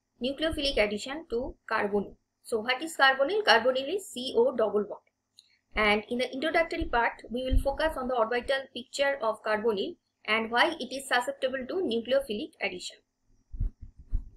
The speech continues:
So for orbital picture of carbonyl, we have to know first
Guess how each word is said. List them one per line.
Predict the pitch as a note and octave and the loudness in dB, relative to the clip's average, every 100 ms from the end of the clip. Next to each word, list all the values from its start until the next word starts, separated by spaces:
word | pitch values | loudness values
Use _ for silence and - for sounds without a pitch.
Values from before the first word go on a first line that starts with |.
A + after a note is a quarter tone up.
| _ _ _ - - - - - | _ _ _ 2 2 0 -4 -2
So | A3+ A3+ | 4 4
for | A3+ B3+ A#3+ | 6 6 6
orbital | B3 A#3+ D4 D4+ E4+ | 4 4 4 4 0
picture | - B3+ - C4+ C4 - | 0 -8 -2 2 2 2
of | A3 G#3+ - - | 4 4 0 -2
carbonyl, | C4 G#3+ A#3+ G#3 G#3 - _ | 0 2 4 2 0 -4 _
we | B3 C#4 | -12 -4
have | C#4 - | -4 -2
to | A#3+ | -2
know | A3+ A#3 | 0 0
first | G#3+ F3+ A3 | 0 -2 -2